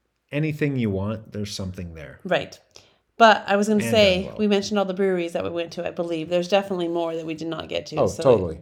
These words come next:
Speaker 2: just, you know, get out there and do a brewery tour and, or call us up and say, "Hey, where should we go?" And we'll do the research for you. Not a problem. But what I also wanted to mention is Kenny,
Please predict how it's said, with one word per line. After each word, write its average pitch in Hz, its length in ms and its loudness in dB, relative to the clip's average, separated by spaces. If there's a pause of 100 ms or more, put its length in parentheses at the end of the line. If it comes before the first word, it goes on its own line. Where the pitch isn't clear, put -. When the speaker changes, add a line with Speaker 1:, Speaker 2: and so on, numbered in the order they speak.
Speaker 2:
just, 190 340 -4
you 190 120 -4
know, 156 160 0
get 190 180 0
out 180 160 0
there 190 80 0
and 180 100 0
do 175 120 2
a 160 40 2
brewery 160 360 -2
tour 160 260 -4
and, 156 240 -6
or 160 160 -2
call 196 240 4
us 185 180 4
up 180 240 2
and 160 280 -8 (240)
say, 180 260 4
"Hey, 185 160 4
where 180 180 2
should 180 160 -4
we 170 100 -4
go?" 170 240 4
And 165 120 -2
we'll 170 80 2
do 170 140 -2
the 160 100 -4
research 151 380 -6
for 175 160 -2
you. 147 120 -4
Not 151 220 -6
a - 40 -6
problem. 151 400 -8
But 160 180 -2
what 175 120 0
I 165 60 2
also 180 380 -2
wanted 160 220 -6
to 165 100 -10
mention 165 360 -8
is 156 280 -10
Kenny, 175 420 -6